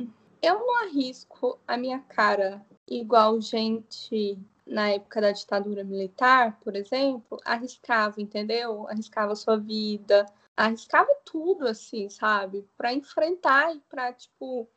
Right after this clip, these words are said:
ir a favor da democracia, enfrentar aquele militarismo, enfrentar aquilo." E eu tava pensando, falei assim, "Cara, não sei se eu tenho esse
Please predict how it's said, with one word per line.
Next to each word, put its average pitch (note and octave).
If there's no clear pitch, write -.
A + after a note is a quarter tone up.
ir C#4
a C4+
favor D4+
da D#4
democracia, C4+
enfrentar D#4
aquele D4+
militarismo, A#3+
enfrentar C4+
aquilo." A#3+
E C#4
eu C#4
tava F4+
pensando, F4+
falei D4
assim, D4+
"Cara, D#4+
não G#3+
sei -
se -
eu B3+
tenho A3
esse A3+